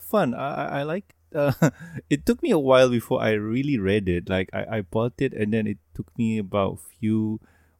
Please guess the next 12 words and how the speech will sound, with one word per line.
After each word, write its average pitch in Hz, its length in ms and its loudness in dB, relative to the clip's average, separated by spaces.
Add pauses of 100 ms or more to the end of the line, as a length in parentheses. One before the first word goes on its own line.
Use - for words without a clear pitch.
weeks 113 260 0
before 101 320 -2
I 98 80 0
read 90 260 -2
it. 147 120 -4 (360)
But 170 160 0 (180)
it 190 140 0
was 247 320 -2 (100)
kind 349 220 -2
of - 80 -2
fun. 123 380 0
Like, 107 360 -4